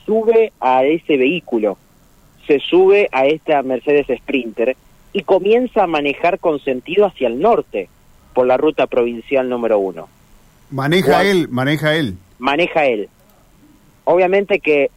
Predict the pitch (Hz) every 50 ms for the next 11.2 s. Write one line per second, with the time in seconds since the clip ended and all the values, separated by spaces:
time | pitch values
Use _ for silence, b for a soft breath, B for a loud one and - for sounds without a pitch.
0 | _ _ - 143 135 143 160 - - 170 - - 180 160 - - - 151 151 170
1 | 165 - - 170 170 175 160 151 135 135 127 123 120 123 113 120 113 113 - -
2 | 156 156 160 156 135 117 - - 196 196 165 131 120 117 123 135 147 _ _ _
3 | _ _ _ _ _ _ b b b b b _ _ _ _ 175 180 160 - -
4 | 185 185 180 175 170 165 165 - - - 147 160 - 196 202 190 - - 202 190
5 | 226 247 247 226 208 208 226 226 - 202 170 147 185 214 214 - - 170 170 175
6 | 190 190 190 180 - - 147 143 135 135 151 170 180 170 156 143 131 139 170 190
7 | 196 180 - 143 120 110 - _ _ - 120 - 156 151 143 139 147 135 131 160
8 | 190 214 214 190 156 139 123 - 131 113 117 - - 147 160 175 - 156 143 -
9 | 131 120 - - _ _ - 156 190 220 214 - - - 107 - _ _ _ _
10 | _ _ _ _ _ _ _ _ _ - 139 135 131 - - 156 180 180 - -
11 | 190 185 185